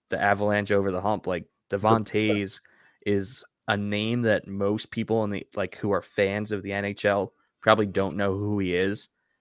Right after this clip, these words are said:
Speaker 1: But you being an Avs fan, uh, you're probably like, "That was, that was probably a, the, one of the pieces that helped get us there."
Speaker 2: Dude, he was like,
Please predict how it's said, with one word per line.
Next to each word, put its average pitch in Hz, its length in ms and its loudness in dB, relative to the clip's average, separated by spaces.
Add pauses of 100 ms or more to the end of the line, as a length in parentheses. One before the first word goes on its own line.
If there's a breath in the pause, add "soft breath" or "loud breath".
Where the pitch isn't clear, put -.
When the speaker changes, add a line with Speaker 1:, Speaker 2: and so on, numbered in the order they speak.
(140)
Speaker 1:
But 98 180 -2
you 107 160 2
being 101 260 0
an 95 160 -2
Avs 101 380 2
fan, 87 340 -2 (120)
uh, 101 100 -4
you're 101 160 -4
probably 95 240 2
like, 87 260 -4 (460)
"That 87 180 2
was, 92 340 -6
that 95 140 2
was 101 140 -4
probably 101 380 4
a, 101 100 4 (260)
the, 107 80 -2
one 104 200 0
of 101 40 -2
the 95 60 -4
pieces 98 440 -4
that 87 120 0
helped 92 280 -2
get 104 120 4
us 127 140 0
there." - 240 -4 (440)
Speaker 2:
Dude, 147 340 2 (360)
he 165 60 -4
was 175 160 2
like, 185 280 4